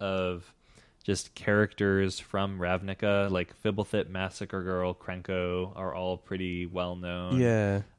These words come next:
Speaker 1: So maybe we'll see, like, a mono green rare legendary creature.
Speaker 2: Yeah, that's, uh, I'm hoping we'll see, like, a, a rare legend in mono green, and I'm hoping we see some more of the, like,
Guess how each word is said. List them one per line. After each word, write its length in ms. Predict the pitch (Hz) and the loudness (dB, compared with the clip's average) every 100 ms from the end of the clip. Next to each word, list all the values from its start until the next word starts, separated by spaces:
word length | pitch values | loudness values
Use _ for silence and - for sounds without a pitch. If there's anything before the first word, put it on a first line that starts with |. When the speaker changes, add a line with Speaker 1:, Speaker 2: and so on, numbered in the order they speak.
| _ - | _ -14
Speaker 1:
So 160 | - 95 | -8 -4
maybe 320 | 95 95 98 | -2 0 -2
we'll 140 | 92 | -4
see, 240 | 87 98 90 | -6 -2 0
like, 180 | 87 | 0
a 80 | 90 | -4
mono 360 | 85 90 92 92 | -4 -6 -4 -6
green 460 | 90 90 92 92 | -4 -4 -4 -6
rare 560 | 90 90 90 90 90 90 | -6 -2 0 0 0 0
legendary 520 | 90 87 90 90 90 | -2 -4 -2 -2 -2
creature. 600 | - 95 - 98 95 98 - | -2 -4 0 2 2 0 0
Speaker 2:
Yeah, 340 | 139 139 139 123 | 8 10 10 8
that's, 260 | 143 - - | 4 0 -2
uh, 100 | 139 - | 0 4
I'm 200 | 160 151 | 6 8
hoping 440 | 147 151 175 170 | 6 6 4 4
we'll 80 | 160 | 2
see, 340 | - 156 151 | 2 2 4
like, 280 | 147 143 - - | 4 2 -2 0
a, 180 | 120 110 _ - | 0 0 _ 0
a 220 | 104 98 - _ _ - | 2 0 -4 _ _ -2
rare 600 | 107 104 117 117 120 120 | 4 6 6 6 4 4
legend 320 | 120 117 120 | 2 4 4
in 60 | 113 | 4
mono 260 | 113 113 110 | 4 2 2
green, 580 | 110 110 113 110 110 - | 2 2 2 2 -2 -4
and 420 | - 98 92 92 - | -2 0 2 -2 -2
I'm 120 | 101 104 | -2 0
hoping 300 | 104 107 104 | 0 0 0
we 80 | 101 | 0
see 280 | - 101 | 0 0
some 220 | 98 - 98 | -2 -2 0
more 540 | 95 95 92 92 92 _ _ _ _ _ - | 0 2 2 2 -2 _ _ _ _ _ -2
of 180 | 107 101 | 0 0
the, 100 | 98 | 0
like, 160 | 92 | 0